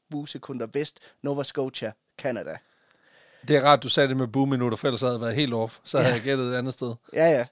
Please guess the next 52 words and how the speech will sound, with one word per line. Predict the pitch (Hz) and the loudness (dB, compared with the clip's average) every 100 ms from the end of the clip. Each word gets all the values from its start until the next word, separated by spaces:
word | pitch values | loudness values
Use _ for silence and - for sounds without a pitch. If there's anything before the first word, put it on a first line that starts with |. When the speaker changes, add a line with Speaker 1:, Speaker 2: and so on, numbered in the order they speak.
| - | -8
Speaker 2:
Altså, | - 131 | -6 -2
tak | - 156 | 0 0
for | 143 | -2
det. | 120 117 _ | -8 -10 _
Speaker 1:
Ja, | 143 | 0
så | 147 | 2
er | 175 | 2
vi | |
ramt | 143 127 | 0 -2
helt | 180 156 | -4 -6
skævt. | - 123 - - | -4 -4 -4 0
Speaker 2:
Ja, | |
men | 160 | 2
præcis. | 143 - 247 151 - - _ | 2 2 2 2 -2 -10 _
Men | 139 | -6
så | 135 | -2
ved | 180 196 | 4 6
vi, | 139 | 6
at | |
det | 127 | 0
er | 131 | 2
bugeminutter, | 170 165 135 123 | 4 4 4 4
vi | 117 | 4
regner | 120 127 | 2 2
med. | 113 113 220 | 0 2 2
Speaker 1:
<laughs> | - 208 - - _ _ _ _ _ - - - | 4 2 2 -6 _ _ _ _ _ -20 -20 -10
Speaker 2:
Det | 151 | 2
behøver | 139 151 | 8 8
vi | 131 | 6
ikke | 135 | 2
forklare | 117 143 123 | 2 4 4
dybere, | 117 123 113 | 4 0 0
kan, | 135 123 | -2 -8
kan | - | -8
jeg | 98 | -6
godt | 123 113 | -6 -6
fornemme. | 127 117 - | 0 0 2
Speaker 1:
<laughs> | 190 170 | 2 2
Nej, | 190 | 2
jo, | 151 | 2
nej, | 120 156 185 | 4 2 2
altså. | 135 127 113 - | 0 -4 -8 -8
Øh, | 131 127 156 - | -6 -6 -8 0
alle | 175 214 | 2 4
er | 151 | 2
helt | 190 | 0
med | 170 127 | -2 -2
på, | 147 | -2
hvor | 127 | -2
det | 123 | -4
ligger | 123 135 | -6 -6
henne. | 120 | -8